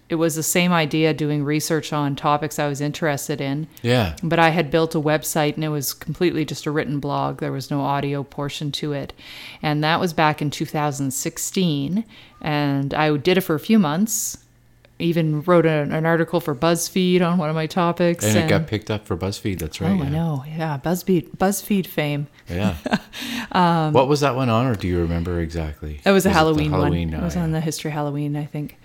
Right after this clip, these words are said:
Speaker 1: And, no, yeah, it was definitely around the history of Halloween.
Speaker 2: Mm-hmm.
Speaker 1: So after that,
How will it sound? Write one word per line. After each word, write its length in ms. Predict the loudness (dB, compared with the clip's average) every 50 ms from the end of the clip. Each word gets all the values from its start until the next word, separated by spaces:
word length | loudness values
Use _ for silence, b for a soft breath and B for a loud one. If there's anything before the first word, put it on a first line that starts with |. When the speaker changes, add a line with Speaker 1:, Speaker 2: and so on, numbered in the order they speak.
| B B B B B B B -2
Speaker 1:
And, 680 | 0 2 2 4 2 2 2 2 0 0 -2 -4 -8 -14 _ _ _ _ _ _ _ _ _ _ _ _ _ _ _ -4
no, 140 | -4 -2 -2
yeah, 140 | -2 -4 -4
it 60 | -4
was 160 | -6 -4 -4
definitely 420 | -4 -4 -4 -4 -8 -8 -6 -6 -6
around 220 | -4 -4 -4 -4
the 80 | -4 -4
history 260 | -6 -6 -6 -8 -8
of 60 | -8
Halloween. 480 | -6 -6 -6 -6 -6 -6 -6 -6 -8 B B B B
Speaker 2:
Mm-hmm. 260 | -6 -2 -2 0 0
Speaker 1:
So 540 | 0 4 6 8 8 8 8 8 6 2 0 -6 -16 -20 -20 -20 -20 -18 -2 4
after 340 | 4 6 6 6 2 0 4
that, 560 | 6 8 8 8 8 6 6 2 0 -8 -14